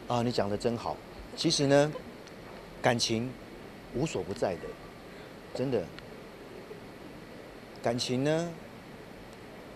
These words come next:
Speaker 2: 它是，啊，它感情是让人不但期待，又怕受伤害，而却无所不在。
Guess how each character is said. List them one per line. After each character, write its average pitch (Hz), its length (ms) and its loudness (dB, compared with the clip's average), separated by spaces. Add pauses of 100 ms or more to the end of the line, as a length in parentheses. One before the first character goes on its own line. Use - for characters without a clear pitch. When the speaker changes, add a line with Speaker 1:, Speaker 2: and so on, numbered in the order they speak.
(260)
Speaker 2:
它 170 300 8
是， 139 920 10 (1800)
啊， 104 960 6 (1000)
它 175 120 4 (160)
感 135 220 8
情 135 160 2
是 185 180 2
让 190 220 6
人 107 240 6 (520)
不 135 60 2
但 151 180 10
期 117 280 2
待， 117 200 6 (420)
又 202 100 10
怕 180 180 6
受 143 240 6
伤 120 220 4
害， 113 180 6 (2000)
而 123 160 4
却 160 220 8
无 107 180 4
所 110 240 0
不 98 80 0
在。 92 180 0